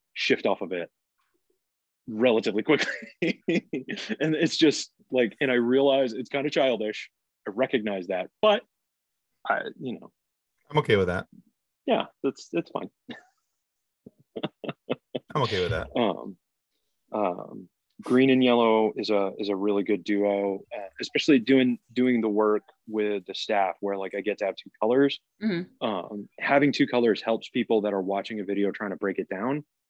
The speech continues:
Speaker 1: figure out how it's rotating.
Speaker 3: Oh,
Speaker 2: Sure.
Speaker 3: yeah.
Speaker 1: Uh, and so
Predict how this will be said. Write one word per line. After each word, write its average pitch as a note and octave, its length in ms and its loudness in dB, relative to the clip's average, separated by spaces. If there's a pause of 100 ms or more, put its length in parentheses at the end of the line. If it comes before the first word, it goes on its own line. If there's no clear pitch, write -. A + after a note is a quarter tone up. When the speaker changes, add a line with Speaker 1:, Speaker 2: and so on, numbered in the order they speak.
(360)
Speaker 1:
figure G#2 280 4
out G2+ 200 2
how G2 160 0
it's F#2 100 -8
rotating. A#2 460 -2 (640)
Speaker 3:
Oh, F#3 260 -6
Speaker 2:
Sure. A#3 340 2 (440)
Speaker 3:
yeah. F#3+ 320 0
Speaker 1:
Uh, G2 260 0
and B2 260 -4
so A#2 220 0